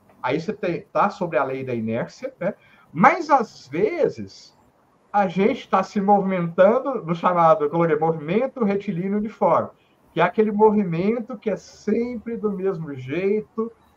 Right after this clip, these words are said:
em linha reta e que não muda, né? Então, até que ponto, ah, ah, não, eu tô fazendo as coisas, eu sei que, não tô ach-, não tô achando que eu tô parado, mas até que ponto eu tô fazendo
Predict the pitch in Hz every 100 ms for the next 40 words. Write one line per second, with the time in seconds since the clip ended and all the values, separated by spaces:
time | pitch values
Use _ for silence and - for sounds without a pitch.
0 | _ 160 160 160 143 127 143 160 196 208
1 | 208 _ 185 180 - 196 202 220 175 170
2 | 139 113 117 180 262 _ _ _ _ 165
3 | 165 208 - - _ - 165 240 247 302
4 | - 185 214 - 247 220 - 143 - 185
5 | 262 262 208 214 208 202 277 285 220 262
6 | 285 - - 156 113 123 156 - 196 -
7 | 185 165 214 247 339 320 - 294 254 311
8 | - 233 208 208 196 190 156 131 - _
9 | _ _ _ _ 156 190 202 185 262 277
10 | 339 - 190 233 247 208 185 156 147 139